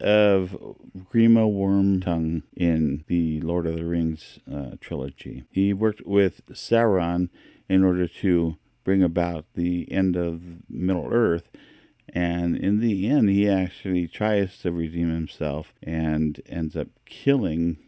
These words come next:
uh, spoiler alert, <laughs> killing, uh, Sauron at the end of, uh, I believe it was, uh, Return of the King. Maybe it was the Two Towers. And the mentor, or, uh,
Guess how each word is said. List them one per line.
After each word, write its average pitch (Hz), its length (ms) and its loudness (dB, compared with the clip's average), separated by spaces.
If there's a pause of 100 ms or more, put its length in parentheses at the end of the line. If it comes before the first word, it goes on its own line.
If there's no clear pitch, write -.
(220)
uh, 82 120 -8
spoiler 101 380 -4
alert, 87 300 -4 (600)
<laughs> - 640 -14
killing, 104 800 4
uh, 92 400 -2
Sauron 98 560 0
at 82 120 -6
the 90 180 -4
end 82 260 -10 (220)
of, 80 320 -10
uh, 82 220 -10 (460)
I 90 60 -6
believe 110 400 -2
it 90 220 -2
was, - 600 -6
uh, 80 220 -6
Return 78 400 -4
of 80 80 -4
the 73 100 -10
King. 73 380 -10
Maybe 90 320 2
it 85 80 -2
was 87 380 -4
the 82 200 -2
Two 87 220 -8
Towers. 82 640 -12 (100)
And 117 140 -4
the 123 40 0
mentor, 123 840 0 (260)
or, 104 360 -6 (100)
uh, 98 160 -2